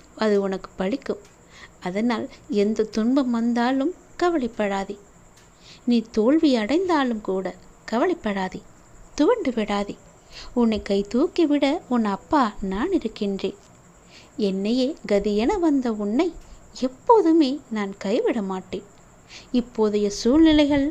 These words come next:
உனக்கு சாதகமாக இல்லை என்றாலும் அதை பற்றியும் நீ கவலைப்படக்கூடாது. உனக்கான நல்ல நேரத்தை நான் உருவாக்கி காமிக்கின்றேன். இனி வரும் காலங்களில்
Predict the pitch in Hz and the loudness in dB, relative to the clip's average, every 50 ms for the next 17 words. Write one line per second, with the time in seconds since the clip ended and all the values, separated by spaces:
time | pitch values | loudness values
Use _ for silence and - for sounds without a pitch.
0 | - - - 269 277 269 - 262 254 - - 240 214 202 202 208 202 202 202 202 | -4 -2 0 0 0 0 0 -4 -4 -2 -2 -2 -2 -2 -2 -2 -2 -2 -2 0
1 | 214 269 330 349 381 349 302 277 262 247 226 214 208 208 208 208 - 254 214 370 | 0 0 0 2 2 2 2 2 2 0 0 -2 -2 -4 -4 -2 0 2 2 4
2 | 440 - 339 - - - - - - - - 190 185 190 190 190 - 190 185 - | 2 2 -2 -6 -14 -16 -18 -18 -16 -10 -8 -6 -4 -4 -6 -4 -4 -6 -6 -4
3 | - - 214 196 247 339 453 466 403 - - 359 359 349 330 320 330 - 269 262 | -4 -4 -4 -2 -4 -4 -4 -6 -8 -6 -4 -2 0 0 0 0 0 -2 -2 -2
4 | 254 254 - 233 214 220 214 202 - - - - - - - - - - - - | -2 -2 -2 -2 -2 -2 -4 -4 -6 -8 -12 -16 -20 -20 -20 -20 -20 -20 -20 -20
5 | - - - - - - - 254 247 247 233 - 220 208 202 202 196 190 196 220 | -20 -18 -16 -16 -16 -8 -4 0 0 0 0 -2 -2 -4 -2 -2 -4 -2 -2 0
6 | 262 285 262 247 254 262 277 294 294 294 - 311 302 392 - - - 214 214 202 | 0 2 2 2 0 2 0 0 -2 0 0 0 0 0 -4 -6 -4 -4 -2 -2
7 | 202 208 190 190 185 190 185 190 185 190 - 427 440 427 - 320 277 233 214 214 | -2 -4 -4 -4 -4 -2 -2 -4 -4 -4 -4 -6 -6 -4 -4 -2 -2 -2 -2 -4
8 | - 220 202 190 180 - 196 - - - - - - - - - - - - - | -4 -6 -6 -6 -8 -10 -14 -16 -20 -20 -20 -20 -20 -20 -20 -20 -20 -20 -20 -20
9 | - - - - 233 240 233 233 220 208 262 359 440 381 339 - 339 311 302 311 | -20 -20 -10 -2 0 2 2 2 2 2 2 2 2 2 0 0 0 2 2 2
10 | 320 311 311 320 330 311 311 339 | 2 2 2 2 2 2 0 -2